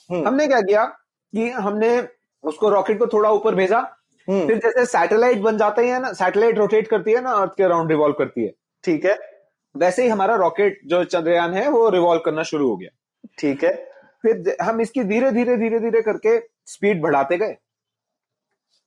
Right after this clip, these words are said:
Speaker 2: तो जैसे जैसे इसकी स्पीड बढ़ती है, वैसे वैसे जो ये सर्कल का साइज है जिसमें ये रिवॉल्व कर रहा है अर्थ के अराउंड, ये सर्कल का साइज बड़ा होता जाता है।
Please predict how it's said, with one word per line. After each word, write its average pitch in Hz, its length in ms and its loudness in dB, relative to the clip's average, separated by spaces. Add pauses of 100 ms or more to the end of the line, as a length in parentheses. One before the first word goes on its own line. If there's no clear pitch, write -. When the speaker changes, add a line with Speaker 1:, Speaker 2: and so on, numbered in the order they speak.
Speaker 2:
तो 214 60 2
जैसे 226 320 0
जैसे 294 240 0
इसकी 285 220 -2
स्पीड 226 320 -2
बढ़ती 185 360 0
है, 240 240 0
वैसे 196 240 0
वैसे 233 360 0 (100)
जो 202 100 4
ये 240 160 2
सर्कल 202 400 0
का 254 120 0
साइज 247 340 2
है 240 100 4
जिसमें 202 280 0
ये 208 140 4
रिवॉल्व 185 300 2
कर 185 140 0
रहा 165 140 2
है 156 120 4
अर्थ 151 160 0
के 160 60 -2
अराउंड, 196 200 0
ये 233 80 2
सर्कल 226 360 0
का 240 100 0
साइज 220 240 0
बड़ा 156 200 2
होता 123 200 0
जाता 95 240 -6
है। - 60 -18